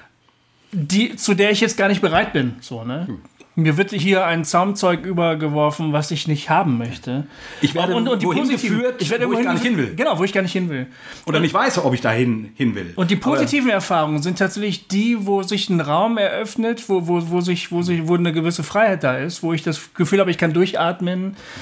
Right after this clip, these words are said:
Speaker 1: Ich komme hier wirklich irgendwie zur Geltung als, als Mensch. Ähm, das sind positive Erfahrungen, die kann man sich,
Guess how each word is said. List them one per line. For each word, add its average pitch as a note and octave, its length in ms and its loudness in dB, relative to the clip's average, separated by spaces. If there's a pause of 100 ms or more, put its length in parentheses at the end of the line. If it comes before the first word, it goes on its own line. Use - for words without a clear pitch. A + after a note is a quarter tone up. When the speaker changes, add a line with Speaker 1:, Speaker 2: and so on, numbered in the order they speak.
(240)
Speaker 1:
Ich - 320 -4
komme F#3+ 200 2
hier F3 200 2
wirklich F3 320 -4
irgendwie D3+ 640 -2
zur C#3 260 -6
Geltung C#3 520 -4
als, B2+ 280 -6
als B2+ 220 -8
Mensch. B2+ 480 -4
Ähm, B2+ 540 -2 (180)
das D3 160 0
sind G3 100 4
positive D#3 380 2
Erfahrungen, B2 380 -4
die C3+ 60 -6
kann C#3+ 200 0
man C#3 100 0
sich, D3 280 -6